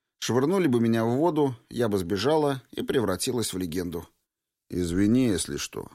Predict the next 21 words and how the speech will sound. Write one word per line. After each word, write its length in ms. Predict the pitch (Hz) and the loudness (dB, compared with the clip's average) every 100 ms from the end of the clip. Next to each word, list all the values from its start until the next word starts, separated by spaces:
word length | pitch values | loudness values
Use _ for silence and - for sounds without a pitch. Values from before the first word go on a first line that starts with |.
| _ | _
но 160 | - 95 | -4 -2
с 80 | - | 0
такими, 380 | 98 87 101 92 | -2 2 2 2
как 220 | 98 87 | -2 -2
ты, 140 | 107 | 0
я 260 | 90 85 78 | 0 0 -2
в 80 | - | -2
жизни 400 | 95 92 80 82 | 0 0 0 0
не 160 | 87 | 0
разговаривал. 720 | 92 85 92 87 76 67 64 - _ _ _ _ _ _ _ _ - | 0 0 0 0 -2 -6 -10 -14 _ _ _ _ _ _ _ _ -6
«Достроили 680 | 104 151 - 202 226 226 180 | 0 0 2 2 4 4 4
ваш 240 | 135 127 | 4 2
замок, 380 | 135 151 117 - | 2 2 0 -2
Камелот?» 580 | 131 135 127 107 - - _ _ _ - | 0 2 4 2 -2 -20 _ _ _ -10
спрашивает 720 | - 104 104 98 92 90 90 | -6 0 0 0 -2 -2 -2
Джейд, 500 | 85 95 135 147 113 | -2 2 2 2 -2
указывая 540 | 95 107 95 95 98 | -2 0 0 0 0
подбородком 760 | 80 92 85 90 110 120 - 113 | -2 -6 -4 0 0 -2 -4 -4
в 60 | |
сторону 460 | - - 90 90 95 | -4 -4 -2 0 -2
озера. 480 | 85 87 73 67 - | -2 -4 -4 -8 -12